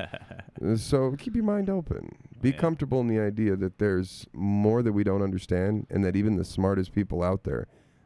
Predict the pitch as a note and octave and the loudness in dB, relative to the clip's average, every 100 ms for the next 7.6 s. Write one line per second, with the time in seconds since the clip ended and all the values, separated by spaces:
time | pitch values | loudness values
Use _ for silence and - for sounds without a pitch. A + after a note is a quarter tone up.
0 | - - - F2+ - E2+ F2 - D#2 F2 | -2 -2 0 -4 0 0 0 0 2 2
1 | E2+ A2+ - D2 C#2 D2+ D#2 G1+ G1+ G1+ | -2 -4 -6 -6 -6 -6 -6 -6 -8 -14
2 | _ - _ _ _ _ _ - - - | _ -20 _ _ _ _ _ -20 -20 -4
3 | G2+ G#2+ G2+ - A#2 A2 A#2+ B2+ G#2 F2+ | 0 0 0 -4 -4 -2 -2 -2 -4 -6
4 | A#2 G#2+ - A2+ A2+ G#2 G#2+ G2 G2 F#2+ | -8 -8 -10 -10 -8 -8 -4 -2 -2 -4
5 | F2+ G#2+ G#2 G#2 F#2+ - F#2+ C3+ D#3+ - | -6 -6 -4 -6 -8 -6 -4 -6 -8 -8
6 | F#2 F#2 F#2+ F2+ E2 F#2+ F#2+ F2+ F#2 A2 | -8 -6 -6 -6 -6 -8 -8 -8 -8 -6
7 | G#2+ G2 A2+ C3+ F#2 D2 | -6 -6 -4 -4 -6 -12